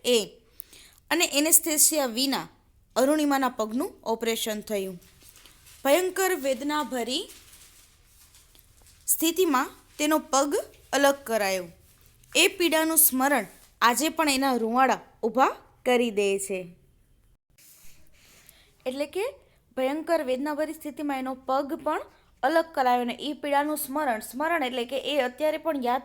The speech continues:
કરે તો પણ એના રૂંવાડા ઊભા કરી દે છે, એટલે કે એને રોમાંચિત થઈ જવું પડે છે. બે હજાર અગિયારની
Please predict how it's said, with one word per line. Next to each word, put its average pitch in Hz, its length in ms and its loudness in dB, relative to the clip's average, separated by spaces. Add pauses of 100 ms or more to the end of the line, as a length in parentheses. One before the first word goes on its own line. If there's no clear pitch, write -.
કરે 320 300 0 (380)
તો 269 140 4
પણ 285 200 -2
એના 285 200 0
રૂંવાડા 247 500 0 (380)
ઊભા 294 260 0
કરી 269 240 -4
દે 226 180 -4
છે, 247 120 -8
એટલે 214 160 -6
કે 226 140 -6
એને 302 180 -2
રોમાંચિત 302 640 0
થઈ 269 280 -4
જવું 226 280 -4
પડે 196 280 -2
છે. 185 260 -10 (1300)
બે 359 260 2
હજાર 370 360 2 (160)
અગિયારની 254 640 2